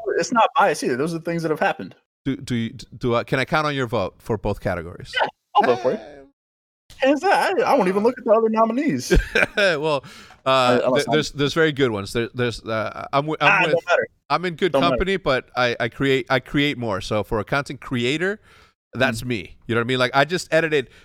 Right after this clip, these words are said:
Speaker 2: three vlogs today. God damn. Anyway, let's, let's get into it,
Speaker 1: You're
Speaker 2: man.
Speaker 1: editing your own vlogs?
Speaker 2: Yeah.
Speaker 1: What's Matt, what's Matt doing?
Speaker 2: Matt's doing other important stuff. Um,
Speaker 1: Ah.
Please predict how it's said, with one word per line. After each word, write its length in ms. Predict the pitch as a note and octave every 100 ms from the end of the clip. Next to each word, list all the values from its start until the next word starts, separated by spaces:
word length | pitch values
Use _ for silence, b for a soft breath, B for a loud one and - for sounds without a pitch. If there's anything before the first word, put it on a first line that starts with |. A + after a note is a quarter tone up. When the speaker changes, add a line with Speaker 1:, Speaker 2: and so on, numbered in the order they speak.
| b
Speaker 2:
three 220 | - E3 F#3
vlogs 560 | C3 D#3 D#3 C#3+ -
today. 460 | - B2 - D3+ D#3
God 380 | - C3 A#2 G#2
damn. 120 | - F#3+
Anyway, 180 | A#3
let's, 260 | G#3+ C4+ -
let's 140 | F4
get 160 | - F#4+
into 200 | G3 -
it, 40 |
Speaker 1:
You're 80 | A3+
Speaker 2:
man. 80 | D4
Speaker 1:
editing 120 | F4
your 100 | F#4 E4+
own 80 | G#3+
vlogs? 580 | D#3+ E4 A#4+ - - - _ _
Speaker 2:
Yeah. 240 | B2+ B2+ - - _
Speaker 1:
What's 140 | F#4 -
Matt, 160 | G4 -
what's 160 | G4 G4
Matt 240 | G4+ D4+
doing? 360 | G#3+ E3+ A#2 A2 -
Speaker 2:
Matt's 340 | C3 E3 -
doing 300 | - E3+ D#3+
other 300 | D3 D3+ D#3+
important 360 | D#3 - E3 D#3+
stuff. 540 | - F3 - - - -
Um, 440 | A#2+ A#2 A2 G#2+
Speaker 1:
Ah. 240 | G2+ -